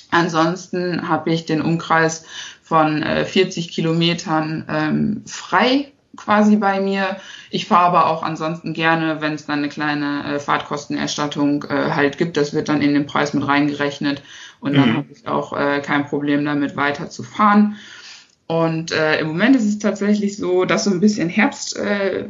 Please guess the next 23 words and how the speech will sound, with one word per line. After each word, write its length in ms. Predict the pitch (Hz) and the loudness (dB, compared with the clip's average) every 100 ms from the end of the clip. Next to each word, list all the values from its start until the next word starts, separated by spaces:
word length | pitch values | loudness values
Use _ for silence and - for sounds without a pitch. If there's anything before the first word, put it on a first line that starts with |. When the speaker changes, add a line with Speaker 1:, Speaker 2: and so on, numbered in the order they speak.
| - | -10
Speaker 1:
Herbstflaute 840 | - 202 214 - - 202 185 214 214 | -4 -4 -4 -8 -8 -2 2 2 2
ist, 480 | 190 - 196 208 - | 2 2 2 0 -4
ähm, 560 | 170 170 175 170 170 131 127 | -2 0 2 2 0 -2 0
weil 420 | 156 196 202 180 | 4 4 4 2
ganz 220 | - 262 | 2 2
viele 240 | - 208 | 0 -2
Leute 720 | 180 175 190 208 196 185 180 143 | 0 0 -2 -2 -2 0 0 0
denken, 420 | 175 180 175 185 | -2 -2 -4 -2
im 120 | 185 | -2
Herbst 240 | 196 196 - | 0 0 0
kann 120 | 175 | 2
man 100 | 165 | 2
keine 220 | 170 151 | 2 0
schönen 240 | 147 139 135 | 2 0 0
Bilder 180 | 135 | 0
machen, 300 | 131 135 139 | -2 -2 -2
es 140 | 139 - | -2 0
regnet 280 | 151 147 143 | -2 0 -2
und 100 | 135 | -2
es 140 | 131 | -2
ist 140 | 123 | -4
irgendwie 280 | 131 123 123 - | -2 -2 -2 0
doof. 440 | 143 131 123 - | 2 2 0 -10